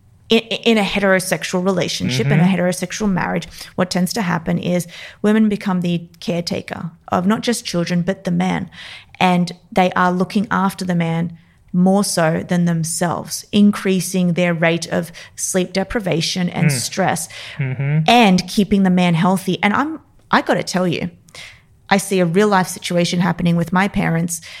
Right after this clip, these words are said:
Speaker 1: My mum is responsible one hundred percent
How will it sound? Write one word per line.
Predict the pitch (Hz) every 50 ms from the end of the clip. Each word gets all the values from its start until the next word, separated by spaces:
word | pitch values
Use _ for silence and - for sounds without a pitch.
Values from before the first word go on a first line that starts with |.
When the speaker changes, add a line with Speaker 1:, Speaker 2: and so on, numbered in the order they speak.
| - - -
Speaker 1:
My | - 180 196 214
mum | 208 190 196 208 220 240 240 240 240 233 - _ _ - - -
is | 214 202 190 180 165 165 165 - - - - - - - - - - - - - -
responsible | - 185 175 165 - - - - - 180 180 185 180 - - 180 160 170 170 165
one | 170 196 165
hundred | 175 170 175 185 180 185 185 185
percent | 202 190 - - 92 92 - - -